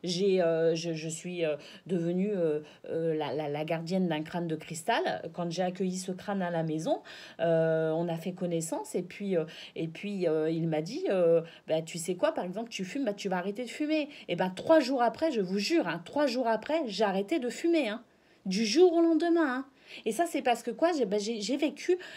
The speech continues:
j'ai vécu un, un, un, j'ai, j'ai, j'ai passé un cap vibratoire, en fait, hein. Tout simplement. Allez, on a le jardin. Le jardin qui annonce la vie sociale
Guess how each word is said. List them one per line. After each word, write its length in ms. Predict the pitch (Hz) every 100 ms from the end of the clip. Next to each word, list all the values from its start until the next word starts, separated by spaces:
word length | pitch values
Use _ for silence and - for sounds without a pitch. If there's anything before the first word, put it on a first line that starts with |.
| -
j'ai 160 | 202 247
vécu 400 | 247 - - 359
un, 240 | 269 240 - - -
un, 80 | -
un, 560 | 214 156 220 220 202 139
j'ai, 300 | 214 208 202
j'ai, 160 | 202
j'ai 160 | 202 240
passé 340 | 262 247 - 381
un 60 | 220
cap 200 | 320 320
vibratoire, 640 | 240 285 277 269 233 220
en 100 | 185
fait, 300 | 180 170 165
hein. 140 | 175 - _ _ _ _ _ _ _ - - 180
Tout 100 | 220
simplement. 640 | 214 262 240 233 180 185 - _ - - - - _ _ _ _ - - - - - - _ -
Allez, 380 | 285 240 196 - _ _
on 140 | 254 269
a 120 | 330
le 120 | 320
jardin. 480 | 285 294 240 165 160 - -
Le 140 | 196
jardin 420 | 220 240 247 311
qui 220 | 311 -
annonce 380 | 311 277 285 302 - - - 220
la 200 | 233 233
vie 160 | 262
sociale 600 | 254 262 247 - 151 147